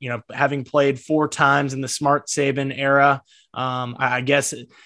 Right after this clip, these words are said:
you know, an Alabama fan may feel slighted hearing it as Smart Saban era. So, you know, with, with the, uh, respect for Nick Saban, we'll call it the Saban Smart era.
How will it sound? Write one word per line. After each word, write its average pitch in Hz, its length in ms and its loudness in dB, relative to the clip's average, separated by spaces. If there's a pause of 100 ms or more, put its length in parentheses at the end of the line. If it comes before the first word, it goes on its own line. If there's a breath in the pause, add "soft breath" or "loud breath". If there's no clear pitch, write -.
(100)
you 143 80 -6
know, 139 180 4
an 147 320 4
Alabama 165 640 6
fan 175 300 2
may 170 160 2
feel 170 300 -2
slighted 175 480 4
hearing 156 280 0
it 151 140 -2
as 143 340 -2
Smart 160 300 2
Saban 160 340 2
era. 139 320 2
So, 135 320 2
you 131 160 -6
know, 135 140 -4
with, 131 180 -6
with 139 160 -4
the, 135 240 2
uh, 127 240 2 (320 soft breath)
respect 147 420 2
for 175 140 2
Nick 160 200 -2
Saban, 151 440 0
we'll 147 140 0
call 156 160 6
it 147 80 0
the 151 80 -10
Saban 147 340 -2
Smart 139 380 0
era. 127 320 -8